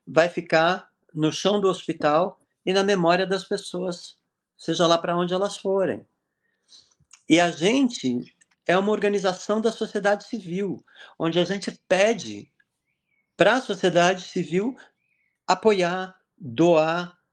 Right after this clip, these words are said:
ajudar o programa a crescer. Então, quer dizer, a, a, a imprensa não era divulgar o nosso trabalho, odeio isso, é, era justamente prestar contas. A gente teve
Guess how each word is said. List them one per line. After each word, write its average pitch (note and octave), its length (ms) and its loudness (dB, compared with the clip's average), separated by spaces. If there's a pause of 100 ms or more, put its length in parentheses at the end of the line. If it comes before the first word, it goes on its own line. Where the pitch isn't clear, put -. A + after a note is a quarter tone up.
(440)
ajudar D#3 760 2
o D#3 120 -2
programa D3 500 0
a - 20 -8
crescer. D#3+ 640 -4
Então, F3 320 0
quer B3 120 0
dizer, F3+ 380 -4 (720)
a, D#3 60 -4
a, D3+ 460 -4
a C#3 80 -2
imprensa G3 540 0
não G3+ 120 -2
era C4 380 0 (360)
divulgar E3+ 720 2
o D3 60 -8
nosso C3 320 -4
trabalho, A2+ 540 2
odeio B2 500 0
isso, G#2 180 -10 (480)
é, D#3+ 260 -6
era E3+ 200 -2
justamente G3+ 720 -8
prestar G3+ 400 -10
contas. - 680 -8 (1800)
A F#3+ 100 0
gente A#3+ 560 -6
teve F3 640 -4